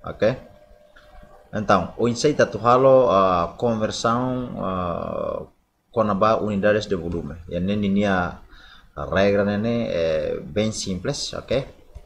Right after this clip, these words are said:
Ne ita bela hari amutu. Se nia tun da la ida, se nia tun, né? Vezes mil,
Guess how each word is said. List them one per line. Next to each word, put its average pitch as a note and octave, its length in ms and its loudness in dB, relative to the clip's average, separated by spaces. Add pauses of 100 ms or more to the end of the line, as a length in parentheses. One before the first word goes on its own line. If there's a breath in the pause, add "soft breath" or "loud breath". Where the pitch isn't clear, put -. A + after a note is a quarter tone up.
(360)
Ne F#2 180 -6
ita F#2 140 -6
bela E2 260 -6
hari E2+ 160 -4
amutu. E2+ 400 -8 (2500 loud breath)
Se G2+ 340 4
nia G2 240 2
tun D#3 260 0
da C#3 100 6
la G#2 120 4
ida, G2 360 0 (200)
se - 220 -8
nia F2+ 160 -4 (100)
tun, A2 380 -2 (260)
né? A2+ 400 -8 (480)
Vezes G2+ 560 2
mil, G2 480 0